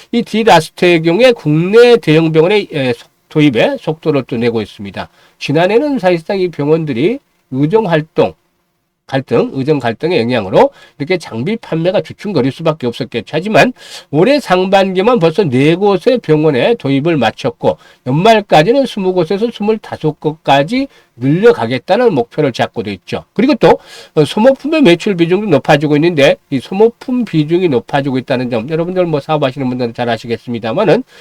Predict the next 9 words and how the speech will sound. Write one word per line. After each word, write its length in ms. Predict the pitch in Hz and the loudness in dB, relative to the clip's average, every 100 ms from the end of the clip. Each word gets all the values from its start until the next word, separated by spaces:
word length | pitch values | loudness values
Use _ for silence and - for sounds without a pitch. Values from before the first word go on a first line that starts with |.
| - - | -20 -8
이것들은 340 | 147 165 240 254 | -2 0 0 -2
고정 760 | - - 131 135 247 294 294 | -6 -6 -6 0 2 2 0
수요가 460 | 262 - 202 202 208 | -2 0 0 2 2
꾸준하게 600 | - 190 180 240 254 262 | 0 -6 -4 -2 0 0
창출이 520 | - - 165 160 165 | -2 -6 -8 -8 -6
될 120 | 143 | -4
수 120 | 131 131 | -2 -4
있다. 340 | - - - - | -4 -2 -2 -4
그만큼 500 | 139 180 185 285 | 0 0 0 -2